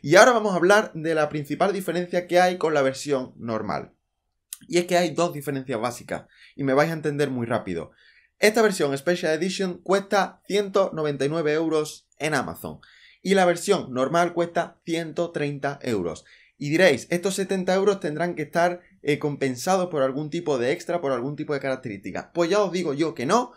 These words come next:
o al menos si la hay, yo no la sé, y es únicamente el color. Esa es la única diferencia que tenemos, y creo que incluso se, son un poquito más premium, porque he tenido la oportunidad de toquetear los dos, y esta, estos en esta ocasión dan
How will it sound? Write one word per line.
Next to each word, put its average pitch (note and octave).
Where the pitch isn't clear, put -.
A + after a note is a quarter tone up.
o D3+
al D3
menos E3+
si D3+
la D#3
hay, G3
yo D#3
no D3
la A#2+
sé, A#3+
y E3+
es G#3
únicamente F3
el D3+
color. A#2+
Esa G#3+
es F3+
la E3+
única E3+
diferencia D3+
que C#3
tenemos, F2+
y D3+
creo F#3
que F#3
incluso C#3+
se, -
son D#3+
un D#3+
poquito C#3
más A#2+
premium, A2
porque B2
he D3+
tenido F3
la E3
oportunidad C#3
de C3
toquetear A#2+
los A2
dos, G3+
y D#3+
esta, G#3
estos F#3+
en D3
esta D#3+
ocasión D#3+
dan D#3+